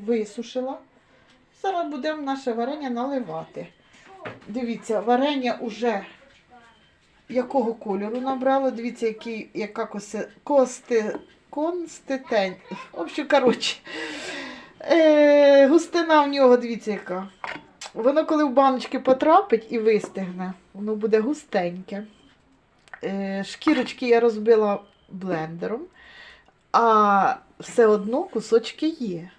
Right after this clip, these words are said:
Воно не як піна, а воно таке трошки кусочки є. І це дуже хорошо. Коли воно застигне, воно буде як желе прямо. Я його варила, значить, три дня, ви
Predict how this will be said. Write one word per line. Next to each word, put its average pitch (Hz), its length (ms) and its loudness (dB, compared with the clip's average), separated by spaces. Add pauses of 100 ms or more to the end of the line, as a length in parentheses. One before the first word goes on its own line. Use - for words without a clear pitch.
Воно 214 280 -4
не 269 500 -2 (420)
як 220 360 2
піна, 247 520 -2
а 185 120 -8
воно 196 300 -6
таке 277 340 -4
трошки 262 420 -6
кусочки 294 600 -8
є. 233 260 -6 (460)
І 240 100 -6
це 269 140 -2
дуже 339 280 -2
хорошо. 359 500 -2 (100)
Коли 254 220 -2
воно 247 220 0
застигне, 240 520 0
воно 240 160 -4
буде 226 180 0
як 226 160 2
желе 214 380 0
прямо. 151 360 -12 (1000)
Я 214 160 0
його 226 220 0
варила, 208 400 -2
значить, 190 440 -10
три 185 160 -8
дня, 180 460 -8
ви 196 60 -10